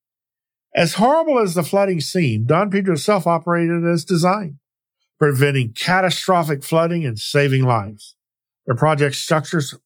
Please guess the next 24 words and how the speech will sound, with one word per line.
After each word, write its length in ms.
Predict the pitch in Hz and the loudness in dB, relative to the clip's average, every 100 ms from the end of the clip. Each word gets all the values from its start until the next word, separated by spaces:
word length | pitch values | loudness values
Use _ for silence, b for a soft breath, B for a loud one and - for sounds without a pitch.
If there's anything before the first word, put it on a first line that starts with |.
| _ _ | _ _
all 340 | 151 160 170 156 | 0 2 2 2
remained 420 | 143 135 135 127 | 0 0 0 0
intact 580 | 123 120 117 117 117 _ - | -2 0 0 0 -4 _ -2
and 120 | 113 | 0
operational. 640 | 113 110 113 113 - 101 _ _ _ _ - | 0 0 0 0 -4 -14 _ _ _ _ -2
And 300 | 139 135 131 | 0 2 4
most 420 | 139 175 190 - | 4 4 2 0
importantly, 600 | 180 156 143 151 135 107 101 _ _ _ _ _ _ 143 | -2 0 2 0 -2 -8 -18 _ _ _ _ _ _ 0
Don 240 | 156 147 | 0 2
Pedro 300 | 147 151 147 | 0 0 0
Dam 280 | 131 139 135 | 0 0 0
remained 320 | 123 117 104 | 0 -2 -2
structurally 600 | - - 135 131 135 117 | -4 -2 -2 0 -2 0
sound. 520 | - 131 117 101 107 92 _ _ _ _ _ _ _ _ _ _ _ _ _ _ _ | 0 0 2 0 -6 -16 _ _ _ _ _ _ _ _ _ _ _ _ _ _ _
While 280 | 131 156 165 | 2 4 2
people 300 | 180 170 170 | 0 2 2
were 120 | 175 | 2
displaced 520 | 165 139 165 170 143 | -2 -2 0 0 0
temporarily 640 | 175 165 143 120 120 113 _ - | -2 2 2 2 0 -4 _ -6
and 140 | 127 | -2
home 260 | 110 135 143 | 2 2 2
repairs 400 | 135 139 147 131 | 0 2 2 2
were 100 | 135 | 2
needed, 360 | 135 131 104 | 2 2 -2